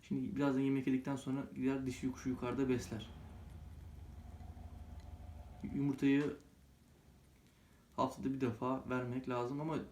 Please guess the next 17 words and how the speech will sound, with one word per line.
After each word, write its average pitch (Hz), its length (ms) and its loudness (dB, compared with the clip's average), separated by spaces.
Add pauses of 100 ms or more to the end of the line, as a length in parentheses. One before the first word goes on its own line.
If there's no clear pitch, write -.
(160)
e, 131 80 0
yumurtlama 127 600 2
zamanında 131 500 4
kabu-, 131 300 0
yumurta 139 320 2
kabuğu, 131 520 4 (1200)
e, 120 340 4 (480)
kuşun, 147 380 0 (120)
dişi 131 200 0
kuşun 135 220 0
yumurtayı 131 400 8
oluşturması 131 540 4
için 143 240 -2 (280)
gayet 131 320 6
iyi 131 260 6
bir 123 120 2
olanak. 113 340 0